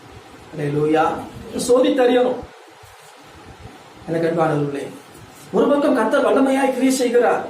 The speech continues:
நம்முடைய ஆவியை ஊற்றி தீர்க்க தரிசன வார்த்தைகள் மூலமாக வல்லமையாய் ஒரு பக்கம் கிரியை செய்து கொண்டுதான் இருக்கிறார். இன்னொரு பக்கம் பிசாசு என்ன செய்யறான்? அவன்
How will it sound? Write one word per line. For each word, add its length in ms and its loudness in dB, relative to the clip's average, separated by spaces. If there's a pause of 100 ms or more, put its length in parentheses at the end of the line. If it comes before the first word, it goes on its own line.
நம்முடைய 320 -2
ஆவியை 360 2
ஊற்றி 360 0 (960)
தீர்க்க 280 2
தரிசன 340 2
வார்த்தைகள் 420 2
மூலமாக 360 2
வல்லமையாய் 480 2
ஒரு 120 2
பக்கம் 200 2
கிரியை 200 0
செய்து 160 2
கொண்டுதான் 360 2
இருக்கிறார். 380 2 (320)
இன்னொரு 260 0
பக்கம் 280 2
பிசாசு 360 2
என்ன 160 2
செய்யறான்? 400 -2 (680)
அவன் 260 2